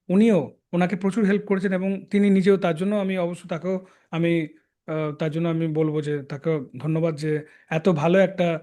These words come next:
মানে, কি বলবো, কোঅপারেশন বাড়িতে, দুজনের মধ্যে এত ভালো একটা, আহ, কম্বিনেশন,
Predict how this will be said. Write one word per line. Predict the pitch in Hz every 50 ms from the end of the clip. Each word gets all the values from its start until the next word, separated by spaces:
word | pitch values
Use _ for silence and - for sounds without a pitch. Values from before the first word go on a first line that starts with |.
| - _ _ _ _ _ -
মানে, | - - - 123 139 147 151 151 151 151 139 - - _ _ _ _ _
কি | - 185
বলবো, | 151 156 147 - -
কোঅপারেশন | - - 180 185 185 180 196 196 190 - 208 185
বাড়িতে, | 165 165 165 165 160 - 156 135 - _ _ _ _ _ _ _ _ _ _ -
দুজনের | 156 143 160 156 170 175 175
মধ্যে | 170 170 160 147 170
এত | 165 151 156 175
ভালো | 170 143 123 151 160 165 170
একটা, | 165 165 - 170 165 160 156 - _ _ _ _ _ _ -
আহ, | 160 156 156 151 143
কম্বিনেশন, | - 175 170 175 180 185 185 170 - 170 139 120